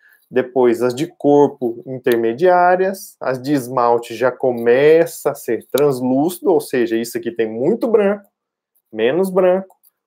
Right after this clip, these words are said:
menos branco, e as acromáticas, que são aquelas blue, clear, âmbar, é, gray, então, aí tem vários nomes diferentes, né? Então, essas que são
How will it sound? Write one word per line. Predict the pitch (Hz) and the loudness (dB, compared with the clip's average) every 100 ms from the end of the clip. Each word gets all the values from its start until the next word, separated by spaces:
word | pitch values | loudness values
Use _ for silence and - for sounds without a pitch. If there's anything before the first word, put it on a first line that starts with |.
| - | -16
menos | 110 113 127 170 226 254 247 233 | -8 -4 0 4 4 2 -2 -2
branco, | 196 185 196 208 214 254 - | -2 -2 -2 -4 -10 -12 -10
e | 170 202 | -2 2
as | 185 190 196 - - 139 | 4 2 0 -6 -8 -6
acromáticas, | 139 - 123 120 170 190 - 127 - | -4 0 0 0 -2 -4 -6 -8 -8
que | |
são | - 139 | -4 -2
aquelas | 120 120 120 117 107 95 _ _ _ _ | -2 -2 0 2 0 -4 _ _ _ _
blue, | - 98 131 170 180 160 131 101 - _ _ | -10 0 4 6 6 4 0 -4 -12 _ _
clear, | 120 113 165 180 165 123 - - - _ - | -4 -2 -2 -4 -2 -2 -2 -6 -10 _ -2
âmbar, | 139 185 175 147 113 107 95 90 - _ - _ - | 0 2 0 0 -2 -2 -2 -6 -14 _ -20 _ -12
é, | 107 | -12
gray, | 98 110 147 175 170 147 117 104 | 0 4 6 6 6 2 -4 -8
então, | 104 - - | -14 -10 -8
aí | - 262 | -6 -4
tem | 359 339 | 0 0
vários | 220 139 190 170 123 | 2 2 2 0 -4
nomes | 117 123 131 120 | -2 -2 -2 -8
diferentes, | 120 - 110 101 92 - - | -10 -4 -4 -4 -8 -14 -10
né? | 131 - _ _ _ - | -10 -10 _ _ _ -8
Então, | 143 190 | 0 2
essas | 170 170 202 202 214 208 - - _ _ | 4 4 2 0 -2 -2 -8 -16 _ _
que | 156 | -10
são | 151 - 147 165 165 | -8 0 0 0 -4